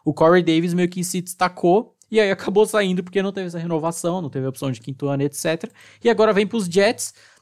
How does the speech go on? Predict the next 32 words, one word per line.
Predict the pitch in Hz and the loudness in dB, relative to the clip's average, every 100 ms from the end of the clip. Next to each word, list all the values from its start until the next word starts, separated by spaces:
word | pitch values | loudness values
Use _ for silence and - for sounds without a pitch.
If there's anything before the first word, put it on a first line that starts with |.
| _ | _
pra | 214 220 | 2 2
tudo | 247 - 226 226 | 0 -2 -4 0
pra | 247 233 | 0 0
ser, | - 208 | 2 2
assim, | 220 220 226 139 - | 2 0 -2 -4 -2
o, | 147 | 2
o, | 170 185 180 185 180 175 165 | 4 4 4 4 4 2 2
um | |
wide | 170 170 | 2 2
receiver | 185 175 165 160 185 | -2 -2 -4 -2 -2
meio | 185 185 | -2 -2
que | 202 | -4
principalzão | 185 - 190 180 185 202 190 185 | -8 -4 -4 -4 0 0 2 0
do | 180 | -2
time, | 190 - 208 262 - _ _ - | -6 -6 -4 -4 -6 _ _ -2
e | 165 | 2
já | 160 | 2
vindo | 151 156 151 139 120 | 2 0 -2 -4 -8
com | - 156 | -6 0
um | 147 | 4
novo | 147 139 | 4 4
quarterback, | 139 135 135 131 170 180 | 0 0 -2 -2 -4 -6
cara, | - 131 104 - _ _ | -4 -4 -4 -8 _ _
eu | 143 | 0
acho | 135 139 | 2 0
que | - | -4
vem | 123 - 131 160 175 160 | -6 -4 -2 0 0 -2
com | - | -4
uma | 147 143 | -2 -2
contratação | 151 139 131 135 - 143 | -4 -4 -4 -6 -6 -6
muito | 143 151 | -6 -6
boa. | 135 143 196 | -2 2 2